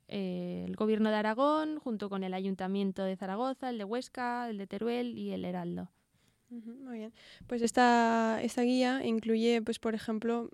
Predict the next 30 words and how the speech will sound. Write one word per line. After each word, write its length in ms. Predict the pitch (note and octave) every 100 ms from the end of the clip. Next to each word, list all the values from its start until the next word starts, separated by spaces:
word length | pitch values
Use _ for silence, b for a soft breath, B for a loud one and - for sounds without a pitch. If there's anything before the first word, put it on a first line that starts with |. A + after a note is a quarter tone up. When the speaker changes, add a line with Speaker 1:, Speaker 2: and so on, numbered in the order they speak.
| -
Speaker 2:
eh, 260 | G#3+ G#3
en 60 | G3+
sus 160 | - G#3+
primeras 320 | G#3+ A3 A3
páginas 420 | A#3 A#3+ A#3 A3+
habla 300 | G#3+ A3+ A#3
sobre 220 | A3+ G#3+
cómo 180 | G#3 G#3+
preparar 420 | A3 G#3 G#3 G3+
un 140 | G3+ G3+
viaje 320 | G3+ - G3 B B B -
y 180 | A3 G#3+
habla 220 | G#3+ A3
de 100 | G#3+
cosas 300 | A3+ A#3 A3+
que 200 | A3 G#3+
muchas 200 | G#3 G#3+
veces 220 | G#3+ G#3+
no 100 | A3
tenemos 360 | G#3 G#3+ G#3 G#3
en 100 | G#3+
cuenta, 380 | G#3+ G#3+ A#3 B3
como 260 | G#3 G3
por 100 | F#3+
ejemplo 380 | G3 - G3 G#3
el 80 | G3+
transporte, 520 | G#3 G#3 - G#3 -
el 60 | G#3+
alojamiento, 760 | G3+ - G3 G#3 G#3 - G#3+
seguros 760 | - G#3 G3+ A3 A3 G#3+ A#3+